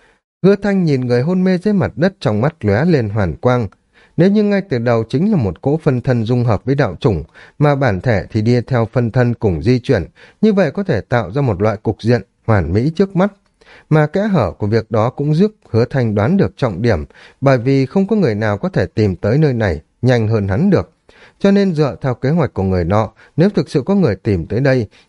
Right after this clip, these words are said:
như vậy cỗ phân thân sớm đã tử vong, trận pháp cũng có thể nói rõ hết thảy. Coi như là dùng thuật xem lại thời gian, cũng không có dấu vết. Kẻ đó đúng là đã lục soát hồn của phân thân, cũng bố trí ra trận pháp để duy trì hồn của phân thân không có hoàn toàn tan vỡ.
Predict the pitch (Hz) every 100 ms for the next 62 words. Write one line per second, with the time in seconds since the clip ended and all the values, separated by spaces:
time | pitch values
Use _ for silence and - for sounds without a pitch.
0 | 196 208 170 110 - 151 160 131 120 120
1 | 107 - 113 180 202 196 92 67 117 123
2 | 107 - _ - 160 120 190 208 - 151
3 | 170 202 160 87 90 107 117 110 180 226
4 | - 113 76 _ _ _ _ - 196 196
5 | 202 143 101 117 113 131 110 - 147 127
6 | 120 110 - 87 82 117 113 98 - -
7 | 170 180 135 107 117 113 110 165 220 -
8 | _ _ _ _ - 131 110 110 139 156
9 | 165 220 113 85 147 120 - 185 202 _
10 | _ 123 98 80 - - 123 127 123 104
11 | - - - 214 156 170 175 196 208 196
12 | 127 87 208 220 131 95 90 139 127 127
13 | 87 104 110 90 82 - 120 110 123 117
14 | 123 160 165 98 - 104 85 - 113 107
15 | 117 175